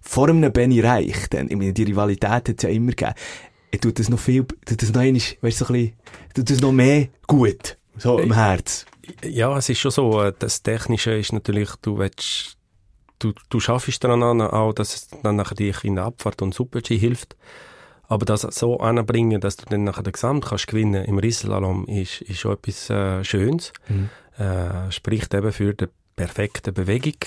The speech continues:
Speaker 2: Und das habe ich, äh, in einem Jahr können, können treffen. Und, äh, ja,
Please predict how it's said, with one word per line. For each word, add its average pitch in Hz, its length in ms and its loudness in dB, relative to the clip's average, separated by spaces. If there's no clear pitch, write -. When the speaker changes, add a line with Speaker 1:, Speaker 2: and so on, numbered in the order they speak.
Speaker 2:
Und 98 300 -2
das 95 160 -4
habe 98 160 0
ich, 95 260 -2
äh, 90 600 -6
in 87 40 -2
einem 90 220 -2
Jahr 92 240 0
können, 92 760 -4
können 98 260 -2
treffen. 107 480 -2
Und, 92 380 -2
äh, 87 500 -4
ja, 113 220 -2